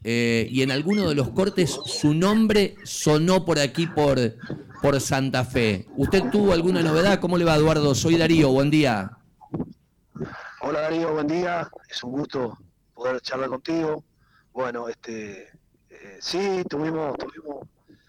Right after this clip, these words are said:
Speaker 2: algunas, algunos sondeos ahí, este, me acuerdo en aquellos días cuando, este, Unión había quedado sin entrenador y, bueno, había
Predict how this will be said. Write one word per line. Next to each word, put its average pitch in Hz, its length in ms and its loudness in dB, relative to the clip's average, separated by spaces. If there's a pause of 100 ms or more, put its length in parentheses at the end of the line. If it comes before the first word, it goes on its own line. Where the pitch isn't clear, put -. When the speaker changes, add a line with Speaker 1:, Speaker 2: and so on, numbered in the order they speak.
(160)
Speaker 2:
algunas, 143 420 -10 (160)
algunos 147 320 -12
sondeos 147 340 -6
ahí, 143 260 -4 (160)
este, - 320 -20
me 117 80 -16
acuerdo 127 400 -6 (300)
en - 160 -16
aquellos 113 320 -10
días 123 200 -8
cuando, 110 380 -16 (720)
este, - 280 -20
Unión 123 240 -12
había 123 160 -6
quedado 123 200 -8
sin 120 160 -12
entrenador 123 520 -8
y, 131 40 -4
bueno, 131 200 -6
había 123 320 -8